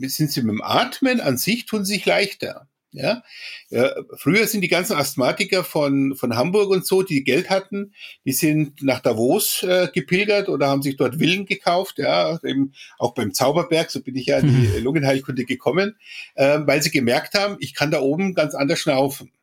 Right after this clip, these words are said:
Speaker 1: ja. Ähm, aber, und, und wie gesagt, die roten Blutkörperchen kann ich ja nachbilden.
Speaker 2: Mhm.
Speaker 1: Ähm, aber das ist der entscheidende Effekt. Und, ähm, und das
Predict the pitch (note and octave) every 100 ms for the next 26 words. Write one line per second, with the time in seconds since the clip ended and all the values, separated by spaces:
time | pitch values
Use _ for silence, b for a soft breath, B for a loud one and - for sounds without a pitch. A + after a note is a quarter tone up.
0 | _ - C3 F#3 B B B B _ A#2+
1 | B2+ C3 C3+ C3+ C3+ C#3+ - G#2+ B2 F#3
2 | A3 G#3+ D3 D#3+ D#3 D#3 A#3 A#3 A3 -
3 | C#3+ D3 C#3 C3+ D#3 - F#3 F3 E3+ F3
4 | F3+ G3 F#3+ C#3 - - F2+ - - _
5 | _ _ B C#3+ A#2+ G2+ - B2+ C3+ C#3
6 | C#3 C#3 - - C3+ E3 A#3 A#3 G#3+ E3
7 | - C#3 E3+ F3+ C3 G#2+ D#3+ C4 - -
8 | - B B B D3+ D3+ D3+ D3 - D3+
9 | D3+ D3+ D#3 - - G#2 - D#3 C#3 E3+
10 | - -